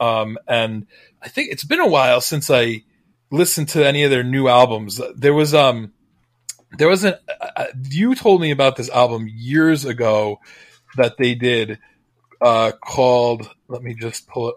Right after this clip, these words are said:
up. The, the, that one was the Twilight Chronicles, and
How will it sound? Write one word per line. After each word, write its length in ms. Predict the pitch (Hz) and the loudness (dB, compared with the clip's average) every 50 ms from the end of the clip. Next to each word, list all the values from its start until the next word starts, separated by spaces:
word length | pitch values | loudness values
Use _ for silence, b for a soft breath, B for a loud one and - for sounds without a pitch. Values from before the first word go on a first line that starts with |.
| - 131 | 0 0
up. 180 | 123 120 - - | 0 0 0 -2
The, 380 | 143 131 123 113 117 113 113 - - | -2 -2 0 0 0 -2 -4 -6 -10
the, 140 | 131 123 131 | -10 -8 -8
that 260 | 123 120 135 147 165 | -4 2 4 6 6
one 120 | 170 147 139 | 6 4 2
was 120 | 131 113 | -2 -4
the 80 | 113 117 | -6 -12
Twilight 600 | - - - 139 131 135 135 127 117 110 - _ | -10 -4 2 4 4 6 6 4 2 0 -4 _
Chronicles, 680 | - - 123 123 123 117 - - 104 98 - - - | -6 -4 -2 -2 -2 -4 -4 -8 -16 -16 -16 -16 -10
and 360 | - 117 113 113 110 110 110 | -6 -4 -4 -4 -4 -8 -10